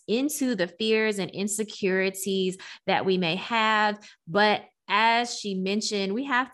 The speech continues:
to interrupt those fears. We have to remind ourselves that feelings are not facts, and to ask ourselves, is it true that whatever that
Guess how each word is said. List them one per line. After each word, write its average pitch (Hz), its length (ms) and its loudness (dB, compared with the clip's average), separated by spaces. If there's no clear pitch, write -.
to 220 460 -2
interrupt 220 840 2
those 190 640 2
fears. 220 540 2
We 220 120 -2
have 196 160 0
to 165 80 -6
remind 185 360 0
ourselves 190 540 -2
that 156 220 0
feelings 233 600 -2
are 175 200 2
not 247 260 2
facts, - 720 -2
and 226 580 4
to 247 340 0
ask 403 360 0
ourselves, 220 960 2
is 311 260 2
it 311 200 -2
true 208 840 4
that 180 520 4
whatever 196 480 0
that 170 200 -2